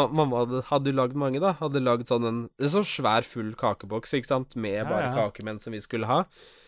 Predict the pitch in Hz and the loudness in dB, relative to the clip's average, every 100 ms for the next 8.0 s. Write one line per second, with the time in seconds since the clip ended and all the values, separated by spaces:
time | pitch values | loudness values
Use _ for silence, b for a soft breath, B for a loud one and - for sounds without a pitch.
0 | B B B _ 139 143 160 151 113 131 | B B B _ -2 2 4 4 2 0
1 | 123 113 123 - 139 117 - 101 135 156 | -2 -2 -2 0 2 2 0 -4 -2 -2
2 | 127 110 120 - 104 95 98 98 _ _ | -2 -2 -6 -4 -4 -4 -10 -12 _ _
3 | b b b - 131 131 120 123 113 117 | b b b -4 2 4 4 2 0 2
4 | 120 120 131 120 117 113 - 123 - 120 | 2 0 0 0 0 0 0 -4 2 2
5 | 98 107 110 104 107 123 110 107 104 - | 0 -4 -4 -2 0 0 2 0 -2 -2
6 | 110 104 104 104 104 104 - - - - | -2 0 -2 -2 -2 -2 -4 -6 -8 -6
7 | - 123 117 104 104 101 90 98 107 107 | -4 2 2 2 0 -2 -2 -2 -2 -2